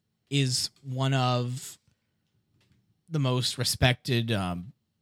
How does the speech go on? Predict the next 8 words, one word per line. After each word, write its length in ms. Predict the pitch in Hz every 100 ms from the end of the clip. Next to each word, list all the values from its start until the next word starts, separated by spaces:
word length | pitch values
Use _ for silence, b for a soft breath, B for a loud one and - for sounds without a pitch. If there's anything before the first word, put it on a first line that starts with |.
| _ -
filmma-, 440 | - 220 151 123 123
one 120 | 151 151
of 60 |
the 20 |
most 200 | 151 139
respected 480 | 147 - 156 - 135
filmmaker 720 | - - - - 160 143 131
screenwriters 760 | 139 151 139 113 107 107 110